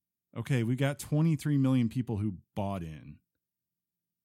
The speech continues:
There are at least probably another hundred million we could get to buy in." So here's just every excuse again and again to say, if you've got an Xbox or a P C, this is why you need to get into the service,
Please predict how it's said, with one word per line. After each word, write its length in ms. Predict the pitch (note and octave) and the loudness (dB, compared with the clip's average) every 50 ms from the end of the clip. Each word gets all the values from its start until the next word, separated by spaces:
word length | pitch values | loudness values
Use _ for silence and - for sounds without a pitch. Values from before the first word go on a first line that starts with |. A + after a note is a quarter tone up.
| _ _ _ _ _ _ - | _ _ _ _ _ _ -12
There 340 | - F#2+ G#2 A#2+ C3 B2+ B2 | -6 -4 -2 0 0 0 0
are 20 | |
at 140 | B2+ B2 - | -2 -2 -2
least 300 | A#2 C3 C#3 C#3+ C3+ - | -2 0 0 0 -2 -4
probably 640 | - - C#3 C3+ B2+ C3 B2 A2 B2 B2 A#2+ A#2 A#2 - | -4 -2 0 0 0 -2 -2 0 2 2 2 2 0 -2
another 540 | - A2 G#2+ G#2 G#2 G#2+ A2+ A2+ A#2 A2 A2 | 0 0 2 2 2 2 2 0 0 0 0
hundred 420 | G2 - - A2+ A2+ A2 G#2 G2+ | -2 -2 -2 0 0 0 0 -2
million 500 | F#2+ F2+ F#2 G2+ G#2 G2+ G2 F#2 F2 F2 | -2 -4 -4 -4 -4 -6 -6 -6 -6 -6
we 120 | F2+ F#2+ F#2 | -6 -6 -6
could 260 | - - F2+ D2+ - | -8 -10 -14 -14 -10
get 240 | - G#2 G2+ G#2 - | -8 -8 -6 -6 -4
to 80 | - C3 | -4 -4
buy 260 | A2 B2 A#2 B2 B2 | -2 -2 -2 0 0
in." 380 | B2+ C3 C3 C3+ C3+ C#3+ C#3 C3+ _ _ _ _ _ _ _ _ _ _ _ _ | 2 2 2 2 2 0 -2 -4 _ _ _ _ _ _ _ _ _ _ _ _
So 540 | - - - A#2+ A#2 A2+ A2 G#2 G2 F2+ _ _ _ _ _ _ | -10 -4 -2 0 0 0 0 -2 -4 -6 _ _ _ _ _ _
here's 460 | - - - D3+ D#3 E3 E3+ E3 - | -14 -6 -2 0 0 0 0 -2 -4
just 260 | - - D3+ C3 - - - | -4 -6 -6 -6 -6 -10 -8
every 340 | - A2+ A#2+ A#2 C3 B2+ A#2+ | -6 -4 -2 0 2 2 2
excuse 640 | G#2+ - - - - - A2+ G#2+ G2+ G2 F#2 - - - | 0 -2 -6 -10 -8 -4 -2 -2 0 -2 -4 -6 -10 -10
again 380 | G2+ G2+ F#2 E2+ F#2+ G2+ G#2 A2 | -10 -10 -10 -8 -6 -4 -2 0
and 140 | A2 G#2 G#2 | 0 0 -2
again 460 | G2 E2 D2+ G2+ G2 F#2+ F#2 F#2 F2 | -4 -6 -8 -8 -6 -6 -6 -6 -8
to 80 | F2 | -8
say, 340 | E2 - - G2+ F2+ F2 F2+ - | -10 -8 -6 -6 -6 -6 -6 -8
if 180 | F2+ F2+ - - | -8 -10 -6 -4
you've 200 | C#3+ F3+ F#3 - | -4 -4 -4 -4
got 300 | - A2+ A2+ A#2+ B2 A#2 | -4 -4 -2 -2 0 -2
an 60 | F#2+ | -2
Xbox 560 | F#2 G2+ A2+ - - - B2+ A2+ A2+ A2 - | -4 -4 -8 -8 -8 -6 -6 -6 -6 -6 -8
or 100 | G2+ F2 | -8 -8
a 60 | D#2+ - | -8 -8
P 200 | - - G#2 G2+ | -8 -8 -8 -8
C, 420 | F#2 - G2+ G2+ G#2 A2+ B2+ C3 - _ _ _ _ _ _ _ _ _ _ _ _ _ _ - | -6 -8 -6 -2 0 0 0 -2 -4 _ _ _ _ _ _ _ _ _ _ _ _ _ _ -4
this 180 | A2+ A#2+ A#2 C3 | -4 -4 -2 -4
is 120 | A#2+ G2 | -6 -6
why 220 | G#2 A2 G#2+ A2 | -4 -4 -2 -2
you 160 | A2 G#2 G#2 G2+ | 0 0 -2 -2
need 180 | G2 G2+ F#2+ | -4 -6 -6
to 60 | F2 | -6
get 160 | E2+ F2+ F#2 F2+ | -6 -4 -4 -4
into 240 | F2 E2+ - E2+ | -4 -6 -8 -10
the 140 | D2+ C#2+ D2 | -12 -14 -12
service, 560 | - - D#2 C#2 C2 A1+ G#1+ G#1 - - - | -12 -12 -12 -12 -14 -16 -20 -20 -20 -20 -20